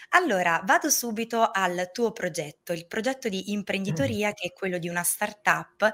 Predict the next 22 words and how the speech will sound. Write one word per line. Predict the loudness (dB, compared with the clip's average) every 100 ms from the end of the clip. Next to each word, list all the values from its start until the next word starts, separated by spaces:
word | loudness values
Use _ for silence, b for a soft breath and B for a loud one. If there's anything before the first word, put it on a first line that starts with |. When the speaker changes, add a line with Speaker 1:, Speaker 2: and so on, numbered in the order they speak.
| B B B
Speaker 1:
dico | -2 0 2
bene, | 2 2
a | 0 -2
vocazione | -2 -4 2 2 2 2
sociale, | 2 2 0 -4 -4 -8
quella | -2 0 0
di | -2 0
Speaker 2:
Esatto. | 2
Speaker 1:
Palingen, | 2 -2 -2 -2 -4 -8 B B B B _
che | 2 2
ha | 4
come | 0 0 0
mission | 2 4 6 4 4 -2
il | -2 0 0 0
reinserimento | 0 0 -2 -2 -2 -2 -4
sociale | -4 2 4 4 2
delle | -2 -2 -2
donne | 0 -2 -6 -4
nel | -4 -6
carcere | -2 -2 0 -6 -4
di | -6
Pozzuoli, | -2 2 6 6 4